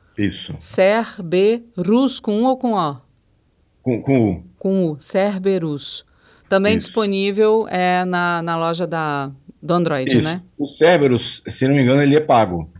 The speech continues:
Speaker 1: né? Ele não é uma solução gratuita, ele é
Speaker 2: Uhum.
Speaker 1: pago, né?
Speaker 2: Bom, pra quem tem um iPhone mais antigo, serve também ou o iPhone, independente da época, tá com, com isso garantido?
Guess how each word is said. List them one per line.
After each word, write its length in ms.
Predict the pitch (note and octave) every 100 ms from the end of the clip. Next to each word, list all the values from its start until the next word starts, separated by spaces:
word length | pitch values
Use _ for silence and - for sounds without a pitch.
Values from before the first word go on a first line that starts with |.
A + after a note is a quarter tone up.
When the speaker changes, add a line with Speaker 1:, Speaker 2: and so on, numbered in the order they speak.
| -
Speaker 1:
né? 320 | G#2 A2 G#2
Ele 160 | G2 G2
não 80 | G#2
é 20 |
uma 100 | A2+
solução 680 | A2 A2+ G2+ A2 G#2+ A2+ F#2+
gratuita, 580 | A2+ A#2+ G#2 F2+ - D#2 _ -
ele 160 | F2+
é 40 | F#2
Speaker 2:
Uhum. 60 |
Speaker 1:
pago, 360 | F2+ F2+ D#2+ D2+ _
né? 180 | F2 F#2 - _ _ _
Speaker 2:
Bom, 160 | A3+ G#3+
pra 120 | A3
quem 180 | C4 C4+
tem 140 | C4
um 100 | A#3+
iPhone 320 | G#3+ - G#3 G3+
mais 180 | F#3+ F3+
antigo, 420 | F3+ - E3 D#3
serve 320 | - F3 F3
também 340 | E3+ E3 F#3 B3
ou 60 |
o 40 | A#3+
iPhone, 380 | A3 - G#3+
independente 580 | G#3 G3+ G3+ F#3 F#3+ F#3
da 140 | F3+ F3
época, 400 | F3 F3+ - F3+
tá 140 | F3
com, 160 | F3 E3
com 120 | F3+
isso 200 | E3+ D#3+
garantido? 560 | E3 D#3+ D3+ D3+ C3+